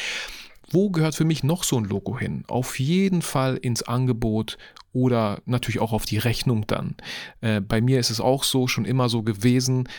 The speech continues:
auch bei LexOffice gibt's einfach s-, total easy, auch bei anderen gibt's das natürlich diese Möglichkeit, ich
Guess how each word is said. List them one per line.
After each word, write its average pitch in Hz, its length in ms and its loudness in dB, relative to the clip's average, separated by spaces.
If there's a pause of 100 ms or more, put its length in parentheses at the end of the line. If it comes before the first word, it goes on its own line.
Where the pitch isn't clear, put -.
(140)
auch 113 160 -2
bei 110 140 0
LexOffice 113 720 0
gibt's - 200 -4
einfach 117 220 -2
s-, - 220 -2 (140)
total 127 460 0
easy, 123 320 2
auch 123 140 2
bei - 160 0
anderen 120 340 4
gibt's 107 220 -2
das 110 200 0
natürlich 110 240 0
diese 101 200 -2
Möglichkeit, 110 520 0 (300)
ich - 200 -2